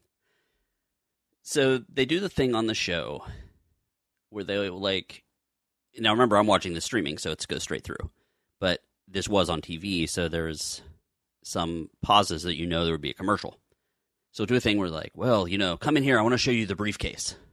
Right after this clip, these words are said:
And they open up the briefcase away from the camera, and then they, like, do that, like, suspenseful music, and then they cut away to the commercial, and then they come back. And they're like, and so the com-, the briefcase thing, which I think is the first episode, he's like,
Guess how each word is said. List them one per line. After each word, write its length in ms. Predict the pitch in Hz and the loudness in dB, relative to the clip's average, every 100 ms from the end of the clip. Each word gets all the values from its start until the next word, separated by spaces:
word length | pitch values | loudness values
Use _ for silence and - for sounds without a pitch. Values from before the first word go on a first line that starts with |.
| _ _ - | _ _ -6
And 80 | 95 | 0
they 60 | |
open 160 | 98 101 | 0 0
up 80 | 87 | -4
the 80 | |
briefcase 460 | 95 107 - 95 - | 0 0 4 2 2
away 180 | 82 78 | -2 -2
from 140 | 82 | -4
the 40 | 65 | -4
camera, 340 | 127 107 101 | 2 4 6
and 120 | 92 80 | 4 2
then 100 | 80 | -2
they, 120 | 78 | -2
like, 200 | 80 71 | -2 -4
do 100 | 87 | -2
that, 200 | 78 - | -2 0
like, 320 | 78 76 - - _ _ _ - | 0 -2 -6 -20 _ _ _ -10
suspenseful 600 | - - - 87 - 87 | -6 0 2 2 2 2
music, 400 | 85 90 95 - - _ _ - | 2 2 0 -2 -20 _ _ -6
and 160 | 92 82 | -4 -2
then 100 | 80 | -4
they 80 | 76 | -4
cut 140 | 85 | -2
away 360 | 80 80 78 - _ _ _ _ _ _ _ | 0 0 -2 -6 _ _ _ _ _ _ _
to 60 | - | -20
the 60 | - | -8
commercial, 380 | 87 78 82 | -6 -4 -4
and 100 | 73 | -4
then 60 | 65 | -6
they 80 | - | -8
come 120 | - | -6
back. 220 | 50 - _ _ _ _ _ | -6 -8 _ _ _ _ _
And 120 | 85 | -8
they're 80 | 85 | -6
like, 240 | 80 64 - | -6 -8 -4
and 200 | 92 85 | -4 0
so 380 | 104 92 - - _ | 2 2 -2 -12 _
the 120 | 101 | -10
com-, 180 | - 117 | -6 -6
the 140 | 104 92 | -4 -2
briefcase 500 | 120 160 - 87 - | 0 0 2 0 0
thing, 280 | 85 82 - _ - | -4 -4 -10 _ -12
which 120 | 85 | -2
I 120 | 92 | -2
think 160 | 90 117 | 2 2
is 80 | 82 | 2
the 80 | 85 | -6
first 220 | 82 87 | -8 -8
episode, 320 | 80 - 78 | -8 -10 -12
he's 180 | 85 82 | -12 -12
like, 220 | 76 | -12